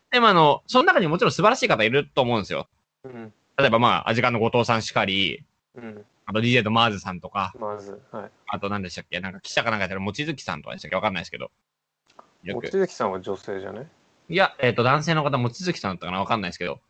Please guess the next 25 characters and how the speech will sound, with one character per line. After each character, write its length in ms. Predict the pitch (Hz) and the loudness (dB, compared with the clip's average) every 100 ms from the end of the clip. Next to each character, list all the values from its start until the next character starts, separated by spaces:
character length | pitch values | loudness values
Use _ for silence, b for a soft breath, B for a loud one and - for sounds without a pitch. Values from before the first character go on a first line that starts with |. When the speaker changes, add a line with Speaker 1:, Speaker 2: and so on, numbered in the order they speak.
| _ | _
Speaker 2:
う 100 | 117 | -12
ん。 420 | 113 110 107 110 107 | -10 -10 -12 -14 -2
Speaker 1:
い 80 | 123 | 0
る 100 | 127 | 0
ん 20 | |
で 60 | 95 | -2
す 40 | |
よ、 60 | 92 | -6
な 80 | 92 | -6
ん 60 | |
か。 180 | 80 - 110 | -6 -10 -4
結 140 | 135 113 | -2 -2
構 120 | 101 | -2
フ 40 | |
ェ 80 | 110 | -2
ミ 100 | 107 | -2
ニ 80 | 104 | -2
ズ 100 | 104 | -2
ム 80 | 101 | -4
関 120 | 98 | -4
係 60 | |
の 80 | 85 | -4
発-、 300 | 98 95 - | -4 -8 0
ま 100 | |
あ、 60 | 139 | 2